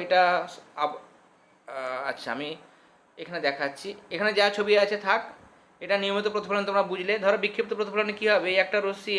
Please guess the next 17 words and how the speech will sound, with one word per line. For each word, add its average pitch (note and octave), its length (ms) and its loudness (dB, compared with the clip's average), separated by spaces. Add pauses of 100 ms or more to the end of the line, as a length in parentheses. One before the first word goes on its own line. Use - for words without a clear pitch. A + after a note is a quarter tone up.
এসছিল F#3 340 -4 (920)
এইখানে, E3 380 -4 (600)
এখা-, F3+ 320 -2 (100)
এবার E3 200 8 (580)
আচ্ছা C3+ 240 -10
এক - 140 -18
মিনিট, A#2 200 -12 (500)
এটা F#3 100 4 (100)
এবড়ো G#3 240 4
খেবড়ো G3 280 2
তল D3 220 6
আছে, B2 160 2
ধরো A#2+ 180 2
এবড়ো E3+ 180 2
খেবড়ো C3+ 260 -4
তল, F#2+ 180 -4
এখানে F#3 160 -4